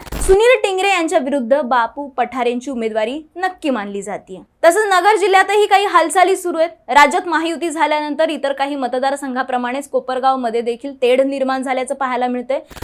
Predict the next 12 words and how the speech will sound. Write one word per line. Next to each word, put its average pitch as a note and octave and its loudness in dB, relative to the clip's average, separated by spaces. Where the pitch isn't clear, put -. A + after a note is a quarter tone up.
कोपरगावचे G#4 8
विद्यमान F4+ 4
आमदार E4 4
आशुतोष D#4+ 0
काळे C4 6
हे D4+ 0
राष्ट्रवादी C#4+ 0
अजित B3 -4
पवार C4 2
गटात B3 0
आहेत. A#3 -4
अजित B3 -2